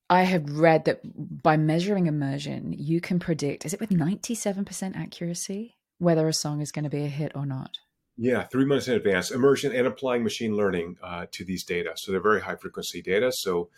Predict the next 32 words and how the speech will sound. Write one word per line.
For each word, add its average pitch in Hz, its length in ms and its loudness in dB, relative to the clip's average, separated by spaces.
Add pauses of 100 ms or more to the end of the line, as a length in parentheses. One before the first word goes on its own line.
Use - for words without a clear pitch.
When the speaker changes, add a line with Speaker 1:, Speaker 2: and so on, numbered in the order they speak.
(280)
Speaker 2:
the - 100 2
brain's 107 300 4
nonlinear, 107 500 2
so 110 120 -4
machine 110 260 0
learning 92 260 0
really 85 200 -2
picks - 240 -12
it 95 100 0
up. 110 180 0
So 107 140 2
that's 143 340 -6
pretty 196 280 -2
amazing. 123 640 -2 (580)
So - 720 0 (140)
I'm 95 140 -4 (160)
gonna 98 200 0
suppress - 520 -4
the 90 140 0
one 101 260 -2
bad 92 140 2
word, 139 180 8
but - 100 -2
one 117 120 4
of 104 120 2
our 98 320 4
early 123 200 2
subscribers, 107 640 2
a 104 40 4
platform 98 500 0
called 98 200 0
Immersion, 95 520 2